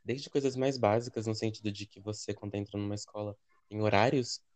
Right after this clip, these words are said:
pra comer, pra ir no banheiro, o jeito de sentar, pra onde se virar, uma forma de tratar e de ser tratado, você tem que pedir coisas. E isso afeta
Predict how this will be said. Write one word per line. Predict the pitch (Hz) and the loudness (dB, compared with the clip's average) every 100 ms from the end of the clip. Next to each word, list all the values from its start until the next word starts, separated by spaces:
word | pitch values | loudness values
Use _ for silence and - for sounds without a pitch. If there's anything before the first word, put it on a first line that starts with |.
| _ - | _ -8
pra | 104 | -4
comer, | 101 113 107 107 120 | -2 0 2 2 2
pra | 104 | 2
ir | |
no | 101 | 2
banheiro, | 98 104 107 120 | 2 0 0 0
o | 110 | 0
jeito | 107 104 | 0 -6
de | 95 | -8
sentar, | 104 110 110 117 | -8 -6 -4 -6
pra | 117 95 | -4 -2
onde | 98 - | -2 -4
se | 95 | -4
virar, | 110 110 104 107 _ _ - | 0 2 2 -2 _ _ -14
uma | 101 | -8
forma | 101 98 | -4 -4
de | 95 | -4
tratar | - 101 101 | -6 -6 -4
e | 101 | -6
de | - | -6
ser | |
tratado, | - 113 110 104 98 107 98 | -12 -10 -8 -4 -2 -2 -2
você | 92 - | -6 -6
tem | 98 | -8
que | |
pedir | - 95 98 110 | -10 -12 -10 -12
coisas. | - 104 104 101 95 98 _ _ _ _ _ - _ | -12 -8 -8 -6 -10 -12 _ _ _ _ _ -20 _
E | 101 101 101 | -10 -6 -4
isso | 104 - 107 | -6 -4 -4
afeta | - - 113 120 - 98 98 | -4 0 0 -2 -8 -10 -10